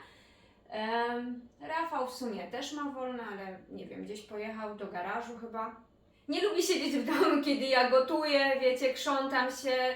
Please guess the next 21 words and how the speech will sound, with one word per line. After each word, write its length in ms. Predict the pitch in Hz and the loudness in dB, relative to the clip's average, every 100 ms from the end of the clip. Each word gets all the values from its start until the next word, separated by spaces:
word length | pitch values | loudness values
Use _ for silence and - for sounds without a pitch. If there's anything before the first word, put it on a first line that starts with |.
| - - - | -4 -18 -18
wtedy 300 | - 254 254 | 2 4 6
mam 280 | 247 240 240 233 233 233 233 233 | 6 6 4 2 -2 -2 -2 -4
za 160 | - 240 | 0 0
dużo 360 | 262 277 254 | 2 2 2
nerwów, 840 | 269 269 254 247 226 247 247 247 220 | 4 4 4 2 0 2 4 2 0
bo 360 | 233 226 233 | 0 2 0
chcę 300 | 226 - 254 | -4 -6 -6
to, 440 | 226 294 277 269 269 - | -2 2 2 2 0 -4
tamto 480 | 247 269 269 - 254 | -2 -2 -2 0 0
zrobić. 800 | 254 254 247 233 226 233 233 - - - - - - - | 2 2 4 2 -2 -8 -10 -14 -18 -20 -20 -20 -20 -10
E, 320 | 214 214 214 - - - | -4 -4 -4 -10 -18 -4
próbuję 720 | 320 285 302 330 330 311 294 | -2 0 2 2 4 2 0
się 400 | 285 277 285 285 | 0 2 4 2
przygotować 760 | - 320 285 294 277 240 220 | -2 -2 -2 -2 -2 0 0
zawsze 360 | 247 247 226 196 | -2 -4 -6 -4
dobrze 640 | 254 381 359 285 311 285 | 4 6 6 2 -2 -4
do 120 | 294 | -4
świąt, 680 | - 302 285 269 254 254 247 - - - _ | -8 -6 -4 -2 -2 -4 -8 -14 -20 -20 _
bo 180 | 277 294 | -4 -4
kocham 500 | 320 320 330 320 285 | -2 -2 -2 -2 -4
święta, 1040 | 277 - 294 277 254 254 262 240 233 233 | -4 -6 -2 -2 -2 -4 -2 0 2 0